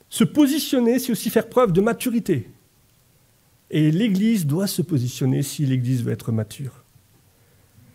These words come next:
Alors ça va faire bizarre, hein, mais moi, ma position, ça va faire bizarre, mais ma p-, position, elle est celle du pape François. Et je vais citer la phrase qu'il a dit à ce sujet-là.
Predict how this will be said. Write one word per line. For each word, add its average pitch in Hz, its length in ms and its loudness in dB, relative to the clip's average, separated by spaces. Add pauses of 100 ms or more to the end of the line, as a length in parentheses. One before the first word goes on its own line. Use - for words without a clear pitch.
(460)
Alors 156 160 2
ça 240 120 2
va 226 40 2
faire 240 200 2
bizarre, 208 380 4
hein, 208 40 4
mais 190 140 6
moi, 226 200 6
ma 302 120 4
position, 160 580 0 (840)
ça 165 120 -8
va 190 60 -8
faire 233 160 0
bizarre, 180 340 2
mais 220 120 2
ma 214 100 2
p-, - 160 -6
position, 240 680 -4
elle 202 140 2
est 180 260 4 (540)
celle 208 260 0
du 165 120 -2
pape 214 220 -4
François. 165 460 -8 (2000)
Et 147 80 4
je 147 100 6
vais 180 100 6
citer 247 400 0
la 180 160 4
phrase 226 420 -2
qu'il 165 200 -2
a 156 60 0
dit 151 160 0
à 175 40 4
ce - 140 -4
sujet-là. 131 540 -4